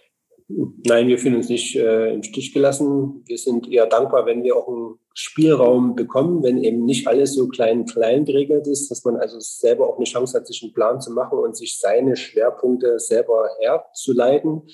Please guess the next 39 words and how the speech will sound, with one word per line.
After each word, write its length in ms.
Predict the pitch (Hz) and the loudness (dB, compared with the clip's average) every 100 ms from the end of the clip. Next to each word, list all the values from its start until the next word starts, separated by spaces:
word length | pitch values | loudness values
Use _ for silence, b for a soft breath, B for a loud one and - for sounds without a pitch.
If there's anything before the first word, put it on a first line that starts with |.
| B B B B B - | B B B B B -6
Ähm, 520 | - 123 123 127 123 131 | 0 2 0 -2 -4 -2
ich 80 | |
denke, 160 | 143 143 | 2 2
es 140 | 120 | 0
widerspricht 500 | 120 117 - 160 165 | -4 -8 -4 -4 -2
sich 160 | 202 170 | -2 2
auch 160 | 156 156 | 0 0
gar 160 | 147 | -2
nicht. 160 | 151 - | -2 -4
Ich 60 | |
hatte 80 | 131 | -8
es 80 | 131 | -4
ja 80 | 123 | -4
vorher 240 | 127 135 | -2 -2
schon 100 | 139 | -2
mal 260 | 135 131 123 | -2 0 -2
un-, 360 | 127 143 143 - _ | -2 -4 -4 -20 _
angedeutet. 680 | 120 139 139 127 127 120 - - | -2 0 2 0 0 -2 -6 -10
Es 200 | 113 - | -8 -4
ist 320 | 139 - - | -4 -4 -2
eben 480 | 127 139 147 147 143 | 4 6 6 4 0
von 140 | - | -2
unserem 280 | 123 120 113 | 0 0 2
Rechtssystem 760 | 113 - - - - 135 131 135 | 2 0 -4 -4 0 4 4 4
tatsächlich 480 | 127 - 131 131 127 | -2 -2 -2 0 0
ein 120 | 110 | 0
Unterschied. 680 | 127 160 156 156 160 160 - | 0 2 2 4 4 2 0
Haben 140 | 123 127 | 0 2
wir 40 | |
es 160 | 127 131 | 0 -2
mit 160 | 123 | -2
einer 80 | 113 | 0
Ordnungswidrigkeit 1040 | 131 156 147 - 143 139 - 135 131 135 - | 0 0 0 -2 -4 -4 -2 2 4 4 -2
zu 220 | - 127 | -6 -6
tun 400 | - 127 131 127 | -4 0 0 0
oder 440 | 120 120 120 123 120 B B B | -4 2 2 2 -2 B B B
mit 180 | 117 117 | -4 2
einer 80 | 123 | 0
Straftat? 720 | - - 98 - 92 92 - | 0 0 -2 0 -4 -4 -6